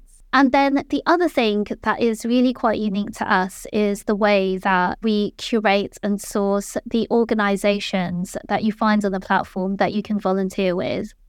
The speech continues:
So one of the things that we have really tried to emphasize is the ability of, for someone to make their biggest impact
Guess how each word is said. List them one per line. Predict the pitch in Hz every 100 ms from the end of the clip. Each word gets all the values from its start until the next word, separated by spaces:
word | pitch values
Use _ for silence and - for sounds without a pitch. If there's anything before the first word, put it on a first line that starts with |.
| - _ _ - -
So | 240 - 226 226 220 220 - _ _
one | 254
of | 294
the | 294
things | - 233 208
that | - 202 202
we | 220 220 220 214
have | - 226 214
really | 226 233 240 233 233 - - - -
tried | - 220 208
to | -
emphasize | 226 226 214 - 190 190 185 190 -
is | - 208 202 196 -
the | 262 254 -
ability | 247 262 277 269 320 330
of, | 320 -
for | - 240
someone | - 226 202 175 185 196
to | -
make | 220 220
their | - 220
biggest | 220 226 226 -
impact | - 196 190 180 170